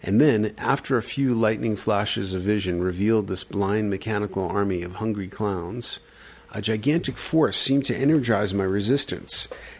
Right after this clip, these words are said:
and a burst of fire came out of me, as if I were a giant flamethrower, and the army of clowns were incinerated in one breath of fire, and all that remained were a few glowing cinders swirling in the air, which in a moment vanished to nothing.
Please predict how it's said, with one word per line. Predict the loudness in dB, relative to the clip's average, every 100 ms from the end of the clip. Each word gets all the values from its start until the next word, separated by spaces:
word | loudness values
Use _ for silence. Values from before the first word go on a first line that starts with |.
| -8
and | -4
a | -2
burst | 2 2 2 -4
of |
fire | -4 0 2 2 2
came | -2 -2 -2
out | -4
of | -6
me, | -8 -8 -12 -8
as | -2 0
if | 2
I | 2
were | 4 2
a |
giant | 2 2 2 -2
flamethrower, | 0 4 4 2 -2 -4 -6 -10 -16 -20 -20 -20 -20
and | -4 0
the | 2
army | 4 4 4
of | 2
clowns | 0 2 2 2
were | 0
incinerated | 0 0 2 4 4 4 2 2
in | 2
one | 2 2
breath | 2 0 -2
of | -6
fire, | 0 0 0 -2 -8 -14 -20 -20 -6
and | -2
all | 2 4
that | 4
remained | 4 4 6 4 4
were | 2
a | 0
few | 0 0 2
glowing | 2 4 4 2
cinders | 0 0 0 2 -2 -2
swirling | -2 0 2 2 2
in | 2
the | 0
air, | 2 2 0 -2
which | -4 -4 -2
in |
a | 2
moment | 4 2 0 -6
vanished | -6 -4 -4 -6 -6
to |
nothing. | -6 -6 -8 -10 -8 -10